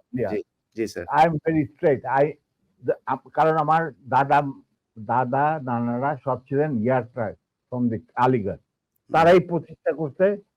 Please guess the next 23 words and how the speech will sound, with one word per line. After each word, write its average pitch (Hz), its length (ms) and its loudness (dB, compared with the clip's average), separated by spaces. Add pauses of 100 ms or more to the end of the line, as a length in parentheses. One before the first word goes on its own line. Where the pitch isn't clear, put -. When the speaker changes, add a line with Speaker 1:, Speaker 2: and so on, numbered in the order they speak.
(500)
Speaker 1:
মুসলিম 139 400 -2
লীগ, 110 260 0 (960)
নওয়াজ 139 300 4
সলিমুল্লাহ 127 800 0 (100)
সাহেবের 110 420 -4 (120)
নেতৃত্বে। 113 520 -8 (540)
আমার, 151 240 -2 (360)
I 135 60 4
come 147 220 0
from 156 260 -6
political 131 580 -4
family। 98 440 -6
My 123 180 0
father 160 480 2
was 139 140 0
the 139 60 2
G 135 280 4
S 160 220 4
of 131 100 -2
Dhaka 120 240 -2
University, 101 640 -4
ঠিক 170 140 -10
আছে? 208 220 -6